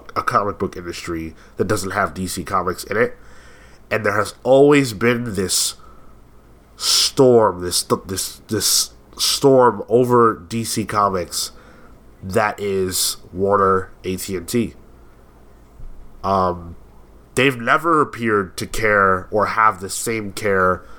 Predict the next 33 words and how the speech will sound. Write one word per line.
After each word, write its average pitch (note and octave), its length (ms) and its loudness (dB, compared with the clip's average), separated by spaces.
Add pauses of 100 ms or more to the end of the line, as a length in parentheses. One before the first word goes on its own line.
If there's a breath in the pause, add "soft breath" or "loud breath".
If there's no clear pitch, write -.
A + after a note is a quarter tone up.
(340 soft breath)
uh, F2+ 280 0
for A#2 580 4
D G#2 240 -6
C G2+ 200 -4
Comics F#2 680 -4 (320 soft breath)
that F#2+ 200 0
Marvel G#2+ 360 2
does, F#2 320 0
where F#2+ 120 4
they're G2 140 2
kinda G#2 260 2
like, F#2 320 -2
or B2 160 6
that, G#2 260 -4
uh, F#2+ 280 -4 (120)
Disney A2 340 0
has F#2+ 300 -2
for F#2 140 -8
Marvel, A2+ 320 2
where G2+ 120 2
they're F#2+ 100 -2
kinda G#2 200 0
like, G2 200 2
"Hey, B2 260 2 (400 soft breath)
do C3 120 4
whatever E3+ 360 6
you're D#3 100 0
gonna D3 200 4
do. C3 260 0 (260)
We A2+ 180 2
don't A2+ 360 0
care." A2 340 -2 (920 loud breath)
Um, F#2+ 500 0